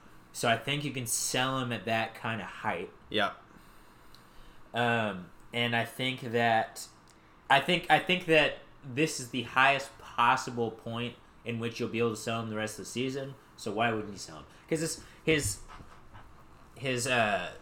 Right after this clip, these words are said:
Speaker 1: playoff schedule is tough. It's not very good. It's going to be tough on him. If Gar-, if this Gardner Minshew thing is, is
Speaker 2: Lasts a
Speaker 1: a,
Speaker 2: few
Speaker 1: lasts a
Speaker 2: weeks.
Speaker 1: few weeks,
Speaker 2: Yeah.
Speaker 1: especially, he's not going to survive several weeks with Jake Luton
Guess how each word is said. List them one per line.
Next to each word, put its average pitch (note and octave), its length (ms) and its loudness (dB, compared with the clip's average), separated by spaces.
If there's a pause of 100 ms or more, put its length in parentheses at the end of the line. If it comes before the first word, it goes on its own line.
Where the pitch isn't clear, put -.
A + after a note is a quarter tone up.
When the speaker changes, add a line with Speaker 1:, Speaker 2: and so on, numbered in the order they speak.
Speaker 1:
playoff G3+ 320 2
schedule F3+ 520 0
is A#2 160 -6
tough. - 420 -2
It's A2+ 160 -10
not C3 200 -2
very C3 200 0
good. F#2+ 400 -4 (420)
It's G#2+ 240 -6
going B2 280 -2
to B2 40 -6
be A#2+ 80 -4
tough A2+ 320 0
on G2 160 -4
him. F2+ 360 -10 (440)
If A#2 260 -2 (120)
Gar-, C3+ 200 6
if C3 140 -4
this C3 180 -2
Gardner C3+ 360 0
Minshew B2 360 -4
thing A#2 300 -2
is, G2+ 200 -6 (200)
is G#2 260 -4 (120)
Speaker 2:
Lasts A2 380 4
a A2 40 2
Speaker 1:
a, - 20 -2
Speaker 2:
few G2 240 -2
Speaker 1:
lasts A#2 420 2
a - 20 -2
Speaker 2:
weeks. - 80 -4
Speaker 1:
few E3 140 2
weeks, E3+ 240 2
Speaker 2:
Yeah. F3+ 100 2
Speaker 1:
especially, C#3+ 560 -2
he's C3+ 240 -6
not D3 220 -4
going D3 200 -8
to B2 60 -10
survive B2+ 580 4 (260)
several C#3 440 0
weeks C3 260 -2
with G#2+ 140 -12
Jake A#2+ 280 -2
Luton A2+ 460 -2